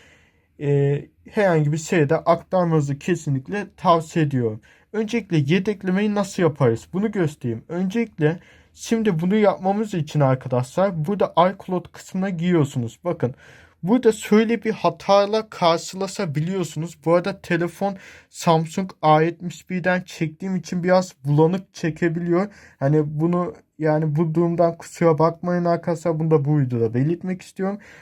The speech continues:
Söylemek istiyorum. iCloud yedekleme kısmına giriyorsunuz.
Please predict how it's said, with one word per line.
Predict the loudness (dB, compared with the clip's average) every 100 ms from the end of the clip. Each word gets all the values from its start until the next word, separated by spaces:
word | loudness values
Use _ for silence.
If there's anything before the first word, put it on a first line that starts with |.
| -20 _
Söylemek | -4 2 4 2 0 -6
istiyorum. | -6 -6 0
iCloud | 4 4 0 -4 -4 -2
yedekleme | -2 -2 -4 -4 -2 -2
kısmına | -4 -8 -4 -2
giriyorsunuz. | -2 0 0 0 -6 -12